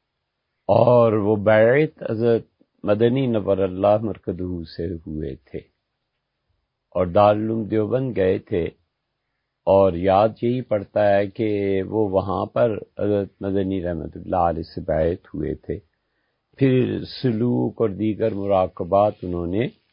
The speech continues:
حضرت رحمت اللہ علیہ سے ان کی تعلیم پائی تھی، اور پھر اجازت بھی ہو گئی تھی۔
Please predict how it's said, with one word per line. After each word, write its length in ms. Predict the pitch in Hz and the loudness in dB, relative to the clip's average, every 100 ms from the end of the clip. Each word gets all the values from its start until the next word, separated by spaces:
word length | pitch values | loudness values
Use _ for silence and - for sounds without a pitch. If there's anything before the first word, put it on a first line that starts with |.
| _ _ _ | _ _ _
حضرت 300 | 110 110 101 | 0 0 2
رحمت 300 | 104 101 95 | 2 2 0
اللہ 260 | 90 95 85 | -2 2 4
علیہ 200 | 85 90 | 4 0
سے 260 | - 90 87 - - _ _ _ _ _ _ _ _ | -4 0 0 -2 -10 _ _ _ _ _ _ _ _
ان 180 | 95 90 | -8 -6
کی 140 | 110 104 | -6 0
تعلیم 500 | 90 87 87 95 98 - | 4 6 4 0 -2 -4
پائی 320 | - 87 107 156 | 0 0 0 -4
تھی، 260 | - 90 101 _ _ _ _ _ _ _ _ _ _ _ | -6 -6 -6 _ _ _ _ _ _ _ _ _ _ _
اور 120 | 101 95 | 4 4
پھر 300 | - 123 101 76 _ _ _ _ _ - | 0 0 0 -4 _ _ _ _ _ -4
اجازت 580 | 107 110 95 85 87 80 | 2 4 4 2 -4 -6
بھی 140 | 82 | -8
ہو 160 | 80 69 | -8 -8
گئی 160 | 73 67 | -10 -12
تھی۔ 180 | _ | _